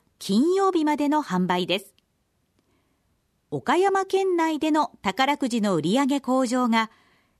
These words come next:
県民の皆さんへの身近なサービスの向上につながります。宝くじは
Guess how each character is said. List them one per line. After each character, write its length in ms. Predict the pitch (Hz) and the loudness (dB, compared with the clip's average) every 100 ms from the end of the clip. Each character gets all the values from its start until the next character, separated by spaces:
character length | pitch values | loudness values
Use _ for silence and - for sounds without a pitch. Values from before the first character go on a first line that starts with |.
| _ | _
県 240 | - 214 262 | 0 2 4
民 180 | 285 269 | 4 4
の 100 | 254 | 4
皆 220 | 254 262 | 2 0
さ 140 | 247 | 0
ん 120 | 226 | 0
へ 120 | 214 202 | 0 0
の 220 | 202 - _ | -2 -4 _
身 120 | 143 139 | -8 -4
近 300 | 208 339 339 | -2 0 0
な 120 | 349 | 0
サ 200 | 339 339 | 0 0
ー 40 | |
ビ 120 | 294 | 0
ス 120 | - 220 | 0 0
の 140 | 196 | 0
向 320 | - 170 233 | 0 0 0
上 220 | 285 302 | 2 0
に 160 | 277 277 | 0 -2
つ 100 | 202 | -2
な 120 | 208 | -2
が 100 | 208 | 0
り 100 | 208 | -2
ま 140 | 185 233 | -2 -4
す。 160 | - _ _ _ _ _ _ _ _ _ _ _ _ _ | -8 _ _ _ _ _ _ _ _ _ _ _ _ _
宝 320 | 170 233 262 | -8 -2 -2
く 120 | 269 214 | -2 -2
じ 140 | 202 | 0
は 160 | 196 | -2